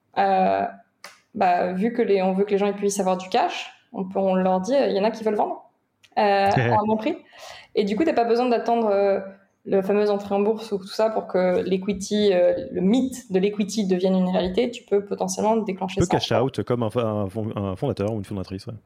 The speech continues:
Speaker 1: Exactement. Euh, donc, et du coup, ça te refait, euh, enfin, ça te permet aussi de jouer avec ton pool et sans avoir tout le temps à réémettre parce que, euh, bah,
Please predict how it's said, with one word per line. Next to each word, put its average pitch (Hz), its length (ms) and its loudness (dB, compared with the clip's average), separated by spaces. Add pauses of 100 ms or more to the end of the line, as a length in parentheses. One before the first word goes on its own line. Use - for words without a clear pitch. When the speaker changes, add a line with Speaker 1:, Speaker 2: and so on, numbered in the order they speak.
Speaker 1:
Exactement. 214 600 -4 (360)
Euh, 190 360 0 (880)
donc, 220 340 2
et 208 140 2
du 185 100 -2
coup, 185 100 -4
ça 240 140 -2
te 185 140 -2
refait, 185 500 0
euh, 196 200 0
enfin, 190 240 -4
ça 190 120 -8
te 185 100 -12
permet 185 280 0
aussi 196 160 -2
de 202 80 2
jouer 196 160 0
avec 185 220 -2
ton 190 120 -8
pool 226 220 -2
et 202 80 2
sans 196 220 -2
avoir 196 260 -2
tout - 100 -12
le 208 80 -6
temps 220 160 2
à 202 120 2
réémettre 185 440 0 (240)
parce 190 180 -8
que, 196 120 0
euh, 196 460 2 (360)
bah, - 300 0